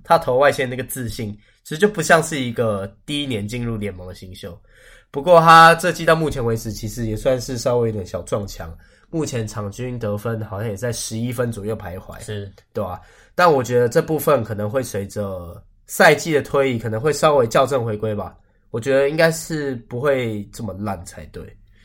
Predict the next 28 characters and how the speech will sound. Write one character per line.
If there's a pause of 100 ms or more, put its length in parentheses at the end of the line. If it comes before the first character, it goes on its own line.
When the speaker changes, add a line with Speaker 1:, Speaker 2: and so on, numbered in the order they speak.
(220)
Speaker 1:
我
觉
得
可
能 (400)
在
他
之
后
打
出
一
点
信
心，
外
线
投
开
了， (400)
可
能
这
个 (200)
得
分
就
会，